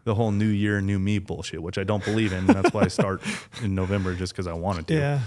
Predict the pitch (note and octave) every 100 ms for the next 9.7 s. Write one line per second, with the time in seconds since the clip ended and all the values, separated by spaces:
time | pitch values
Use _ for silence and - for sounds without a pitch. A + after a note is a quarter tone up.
0 | - - - - G#2+ G#2 F#2+ F2+ - -
1 | A#2 C#3+ G#2+ A#2 C3 B2+ A2 G2 A2 G2+
2 | - G2+ G2 - F#2+ G2+ F#2 F2+ - _
3 | - - G#2 F2+ - - F#2+ G2+ - -
4 | F#2+ - - F#2+ F#2+ F#2 G2+ - G2+ F#2+
5 | - G2 F2+ F#2 F#2+ F#2 F#2+ F#2+ G2 F#2
6 | _ - G2 F#2+ F#2 F2+ - - F#2 -
7 | F#2+ - G#2+ F#2+ F#2 G2 - G#2 F#2+ F#2+
8 | - G2+ G2 G2 F#2+ - - G2+ - -
9 | A#2 G2 - G#2 G2 F#2+ F#2+